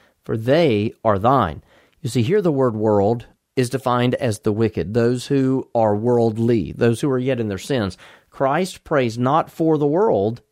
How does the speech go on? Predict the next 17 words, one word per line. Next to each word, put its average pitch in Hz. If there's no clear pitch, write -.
but 127
he 123
prays 139
for -
the 117
disciples. 113
He 120
prays 135
for -
those 120
that -
God 120
the 117
Father 117
had 98
given 202
him 107